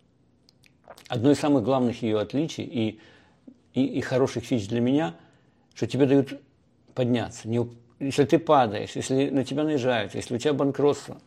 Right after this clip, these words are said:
У нас не было никаких банкротств, но всяко бывало. Ты всё равно идёшь вперёд.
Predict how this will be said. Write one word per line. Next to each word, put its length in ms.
У 100
нас 200
не 100
было 120
никаких 340
банкротств, 500
но 460
всяко 340
бывало. 480
Ты 80
всё 180
равно 280
идёшь 280
вперёд. 300